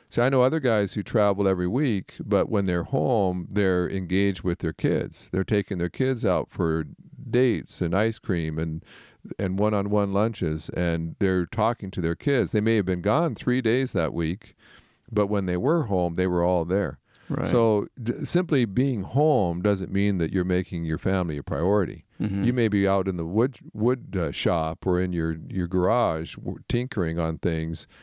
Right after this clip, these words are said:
Speaker 1: Uh, that, that doesn't do anything. Just the fact that your kids know you're somewhere on the premises, that's not necessarily making them a priority.
Speaker 2: That's, yeah, that's not being there for them.
Speaker 1: So I, you know, you,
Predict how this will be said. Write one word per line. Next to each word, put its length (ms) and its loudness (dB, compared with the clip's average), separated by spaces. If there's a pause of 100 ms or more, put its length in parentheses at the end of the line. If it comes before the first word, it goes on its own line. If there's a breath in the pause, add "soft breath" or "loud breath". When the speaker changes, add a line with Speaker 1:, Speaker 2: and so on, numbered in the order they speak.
(340 soft breath)
Speaker 1:
Uh, 240 0
that, 240 -2
that 180 -2
doesn't 280 -2
do 140 2
anything. 440 -2
Just 160 0
the 80 -4
fact 300 0
that 100 -6
your 100 0
kids 340 0
know 200 4
you're 180 0
somewhere 440 0
on 100 -2
the 80 -6
premises, 640 -2 (460 soft breath)
that's 200 -6
not 140 -4
necessarily 520 0
making 320 -2
them 160 -2
a 40 -6
priority. 540 0
Speaker 2:
That's, 220 -4
yeah, 340 0
that's 240 -6
not 400 -6
being 260 -4
there 220 -2
for 160 -10
them. 300 -6 (240 loud breath)
Speaker 1:
So 180 2
I, 120 4
you 200 -2
know, 140 4
you, 280 -2